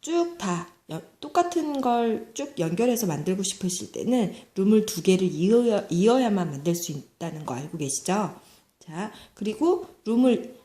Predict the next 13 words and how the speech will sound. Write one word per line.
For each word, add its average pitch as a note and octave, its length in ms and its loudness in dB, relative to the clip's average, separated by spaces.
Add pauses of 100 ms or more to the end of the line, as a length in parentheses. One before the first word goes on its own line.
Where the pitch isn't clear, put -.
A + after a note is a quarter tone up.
이을 A3+ 200 0
수 A#3+ 140 0
없이 E3 420 0
룸이 F#3 320 4
딱 C4 240 -2
하나밖에 E4+ 400 2
없으실 F#3+ 520 -2
때는 F3+ 420 0 (260)
이 - 160 -8
끝부분을, D4 840 0 (340)
자, - 280 -20 (140)
사설뜨기를 D4 840 0
하셔서 A#3+ 580 -4